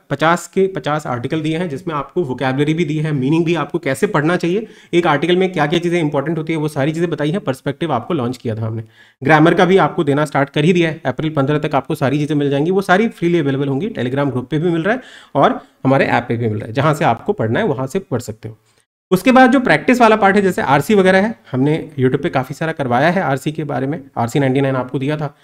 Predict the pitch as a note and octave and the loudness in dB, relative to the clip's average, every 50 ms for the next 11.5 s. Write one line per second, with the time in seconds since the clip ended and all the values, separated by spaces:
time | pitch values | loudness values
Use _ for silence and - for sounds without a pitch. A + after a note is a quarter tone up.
0 | - - - - E3 D#3 D#3 D#3 A3 A3+ A3 G#3+ A3 G3+ E3+ E3+ F3 F#3+ F#3+ F#3+ | -20 -16 -6 0 2 2 4 4 4 4 4 4 2 0 0 2 2 2 2 2
1 | A3 G#3 G#3+ F#3+ E3+ F3 - F3 F3+ F#3 F#3 F3+ E3 F3+ B3 C4 A#3+ - D#3 E3 | 0 -4 -2 -2 -4 -4 -2 -2 -2 -2 0 -2 -2 -4 -4 -4 -4 -2 0 2
2 | G3+ A3 D#3 E3+ E3+ G#3 G3+ D3 D3+ C3 B2 - C#3+ C3+ - G#2+ G#2 - _ _ | 4 4 4 6 4 4 4 4 2 -2 -2 -2 -6 -10 -10 -10 -12 -14 _ _
3 | _ _ _ _ _ _ A#2+ E3+ G#3 F#3+ G3+ A3+ A3 G3 F#3+ - D#3 E3+ E3 F#3+ | _ _ _ _ _ _ 0 2 2 4 4 4 4 4 2 0 0 0 0 0
4 | F#3 F#3 F3+ F3 A#3+ B3+ A#3 G3 G#3+ - C#3 C#3 C#3 - - D3 - E3+ D3+ D#3 | -2 -2 -4 -4 -2 0 0 0 0 -2 -6 -6 -6 -4 -6 -6 -4 -4 -6 -4
5 | D#3+ E3 C3 B2+ - D3+ D#3+ D#3+ F3 E3+ - C3 C3 C3+ C3 C#3+ C#3+ C3+ A#2+ A2+ | -4 -4 -4 -4 -4 -4 -4 -4 -6 -6 -6 -2 -2 0 0 0 0 0 -4 -6
6 | - D#3 C#3+ A#2 A#2 C3+ D3 C#3+ C#3 C#3+ C#3+ D3 D3+ - D3 A#2 C#3+ C3+ C3 - | -6 -6 -6 -4 -2 -2 -2 -2 -2 -2 -2 -2 -4 -6 -8 -8 -8 -8 -8 -8
7 | C#3 A2+ - D#3 - C3 A#2 A#2+ C#3 D3+ D#3 D3+ D3+ E3+ F3+ D3+ D3 G#3+ C4 C4+ | -8 -6 -6 -6 -6 -6 -4 -2 -2 0 0 -2 -2 -4 -8 -4 -2 -2 0 0
8 | A#3+ A#3+ - D3+ C3+ C3+ - F#3 D#3 D3+ B2+ A#2 A2 B2+ - A2 G#2 A2 A2 - | 0 -2 -2 -4 -6 -4 -4 -6 -6 -6 -6 -6 -8 -8 -10 -10 -10 -10 -12 -16
9 | _ _ _ _ - E3 D#3+ F3 G3+ G#3 G3+ G#3 G#3+ A3+ A3 D#3 D#3 D#3 - F3+ | _ _ _ _ -2 -2 2 4 4 4 4 4 2 2 2 -2 -2 -2 -2 -4
10 | F3+ F#3 F3+ D#3+ D3+ D#3 D#3+ D#3 E3 E3 F3 E3 C#3 B2 - D3 D#3+ D3+ D3+ D#3 | -2 -2 -2 -2 -2 -2 -2 -4 -4 -4 -4 -4 -4 -2 -2 0 0 0 0 0
11 | D3+ - - - D#3 D3+ D3+ C#3 D#3+ G3+ | -2 -6 -8 -6 -4 -4 -4 -4 -6 -8